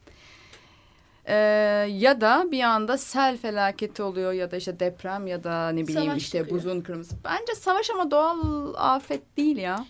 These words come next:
Speaker 2: Ya doğal
Speaker 1: Bence onu bir, onu da ayrıca konuşalım ama burada bir sava-, mesela savaş olsa şöyle bir şey olmaz mıydı? Diyelim ki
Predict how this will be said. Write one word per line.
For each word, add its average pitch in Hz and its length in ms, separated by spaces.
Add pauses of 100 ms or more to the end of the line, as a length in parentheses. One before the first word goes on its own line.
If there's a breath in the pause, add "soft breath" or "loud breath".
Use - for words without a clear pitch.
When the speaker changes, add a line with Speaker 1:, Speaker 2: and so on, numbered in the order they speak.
Speaker 2:
Ya 269 180
doğal 302 140
Speaker 1:
Bence 277 340
onu 285 320
bir, 285 220
onu 285 420
da 285 60
ayrıca 269 560
konuşalım 233 480
ama 202 360 (580 soft breath)
burada 262 240
bir 285 60
sava-, 277 320 (280 loud breath)
mesela 302 300
savaş 320 420
olsa 349 280
şöyle 302 260
bir 285 60
şey 320 160
olmaz 381 360
mıydı? 196 400 (200)
Diyelim 233 320
ki 269 320